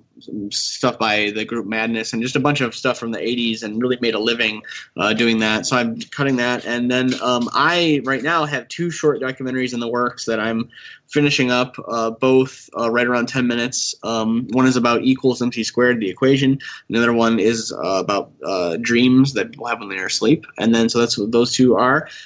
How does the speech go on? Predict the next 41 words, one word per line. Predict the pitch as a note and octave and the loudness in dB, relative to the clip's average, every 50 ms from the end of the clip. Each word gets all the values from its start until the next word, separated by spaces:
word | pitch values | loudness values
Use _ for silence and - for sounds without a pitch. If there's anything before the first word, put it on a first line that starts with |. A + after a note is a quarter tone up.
| - - | -12 -4
And | - B2 B2 B2+ | 0 2 4 4
then | C3 C3 C3 B2+ A#2+ | 4 4 4 2 2
I'm | E2 G#2+ B2 B2 B2+ C3 B2+ - | 0 0 0 2 2 2 0 0
also | - - C3 C3+ C#3+ B2+ | -2 -6 -4 -4 -2 -2
working | B2 B2 A#2+ - B2 | -2 -2 -2 -2 -2
on | A#2 A2 | -2 -2
a | G#2+ G#2+ A2 A2 | -4 -4 -4 -6
giant, | A2+ - A#2+ A#2+ A#2+ A#2 A#2 A2+ - - | -6 -4 -4 -2 -2 -2 -4 -6 -6 -8
long, | G#2+ A2+ A#2 A#2 A2+ A2+ A2 A2 - - | -8 -4 -4 -4 -4 -6 -8 -10 -4 -4
epic, | B2 B2 - A#2+ A#2 - - - | -4 -2 0 -2 -2 -2 -4 -2
two | - D3 C#3 | 2 2 2
point | C3+ - C#3+ B2+ F2 - | 2 2 0 0 0 0
five | - B2 B2 A#2+ A#2+ A#2 | 0 2 2 2 2 0
hour | - - G#2+ A#2+ A#2+ A#2 A#2 | -2 -4 -4 -2 -2 -2 -2
long, | A2 A2 A2 A2 G#2+ G#2+ G#2+ G#2+ G#2+ G#2 - - | -2 -2 -2 -2 -2 -4 -6 -8 -8 -10 -10 -6
uh, | E2+ A2+ A2+ A2+ | -4 -4 -2 -2
documentary | A#2+ A#2+ B2 - B2+ A#2 A2+ A2+ | -2 -4 -2 -2 -2 -2 -2 -2
about | A2 G2+ E2 | -2 -2 0
music | B2 E3+ G3 F3 B2 A2+ A2 - - - - - - _ - | 2 2 4 4 2 0 -2 -6 -12 -20 -20 -20 -20 _ -2
that | A2+ | 0
I | A#2+ A#2 | 0 0
started | - - B2+ B2 A#2 A2 A2 | 0 0 0 0 0 0 2
way | B2 C3 | 2 2
back | C3 B2+ B2 B2+ | 4 2 0 0
when | C3 A2+ | -2 -4
I | G#2+ | -4
was | A2 A2+ A#2+ | -6 -4 -4
nineteen. | B2+ B2 B2 A#2 - C#3 C3+ B2+ A#2+ A#2 A2+ - - - - - _ - | -2 -2 -2 -4 -2 0 0 2 2 0 -2 -4 -8 -16 -18 -16 _ -2
And | - A#2 A#2 A2 G2+ A#2+ | 0 0 0 2 2 2
that | C3+ C#3+ C#3+ - | 2 2 2 0
has, | C#3+ C3+ B2+ B2 B2 A#2+ A#2 A2+ - - | -2 -2 -2 -2 -2 -4 -6 -10 -10 -10
um, | - A#2 A2+ A2 G#2+ G#2+ G#2 G#2 - | -8 -6 -4 -4 -4 -4 -6 -6 -4
over | - C#3 B2+ C3 B2+ | -2 0 0 0 0
a | |
hundred | - D#3 D#3 D3 C#3+ | 0 2 0 2 2
interviews, | C#3 C#3+ C#3 C3 C3 C3 C3 C3 C3 B2+ C3 B2+ - - - | 2 2 0 2 2 4 4 4 2 2 0 -2 -6 -10 -8
uh, | F#2+ A2 G#2+ G#2+ G#2 G#2 | -6 -6 -4 -2 -2 -4
over | G#2+ G#2 A2 | -4 -4 -8
a | A#2+ | -6
hundred, | C3+ C3 B2+ A#2+ A#2 A#2 A#2 | -2 -2 0 0 -2 -2 -2
uh, | A2 A2 G#2+ G#2 G2 F2+ | 0 0 0 0 -2 -4